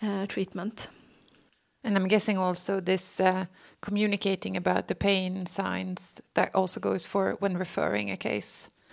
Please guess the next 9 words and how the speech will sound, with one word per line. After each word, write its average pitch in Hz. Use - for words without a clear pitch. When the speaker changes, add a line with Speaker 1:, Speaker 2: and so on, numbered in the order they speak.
Speaker 1:
Yes, 208
definitely. 190
Also, 202
i-, 156
it 214
is 214
in 208
the 202
foal 247